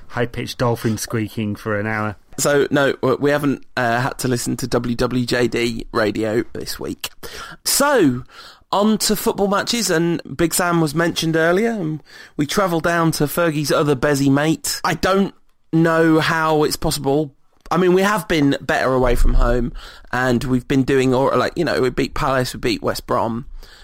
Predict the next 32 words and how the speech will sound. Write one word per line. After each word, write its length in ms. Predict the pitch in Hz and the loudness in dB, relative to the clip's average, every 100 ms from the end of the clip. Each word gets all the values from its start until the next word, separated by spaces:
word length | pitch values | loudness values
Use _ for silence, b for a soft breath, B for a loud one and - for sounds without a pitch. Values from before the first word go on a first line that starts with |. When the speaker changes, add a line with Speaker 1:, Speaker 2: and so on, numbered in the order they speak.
| B - | B -12
Speaker 2:
West 260 | - 165 - | -2 0 0
Ham 180 | 156 135 | 2 2
are 80 | 127 | 0
probably 460 | - 226 156 135 | -2 -2 2 2
a 40 | 123 | 2
bit 400 | - - 180 135 | 0 -4 -2 2
more 220 | 131 123 | 2 2
of 100 | 117 | 0
a 20 | |
difficult 420 | 123 120 - 117 | -4 -4 -2 0
opposition 520 | 110 123 123 127 - | 0 -2 -4 -4 -4
than 140 | 123 117 | -4 -2
them, 180 | 120 120 | -2 -2
but 200 | 117 - | -2 0
not 260 | 214 - | 0 0
by 180 | 131 110 | 0 -2
much, 420 | 123 123 - - | -2 -4 -4 -8
right? 260 | 92 113 143 | -6 -6 -4
Speaker 1:
Well, 280 | 143 156 127 | 0 2 2
no, 400 | 127 139 127 120 | 2 0 0 0
uh, 360 | 117 123 127 120 | 0 0 -2 -4
they're 200 | 110 117 | -4 -2
not 200 | 120 117 | -2 -2
having 180 | 120 117 | -2 -2
a 40 | |
good 220 | 110 104 | -4 -6
season, 400 | - 120 113 117 | -6 -6 -4 -6
clearly, 800 | 107 131 127 127 123 117 120 160 | -6 -2 0 2 2 0 -2 -4
uh, 520 | 127 117 110 113 113 110 | -4 -4 -6 -8 -12 -12
although, 280 | 110 110 | -8 -6
you 220 | 104 104 117 | -6 -10 -14
know, 140 | 85 | -16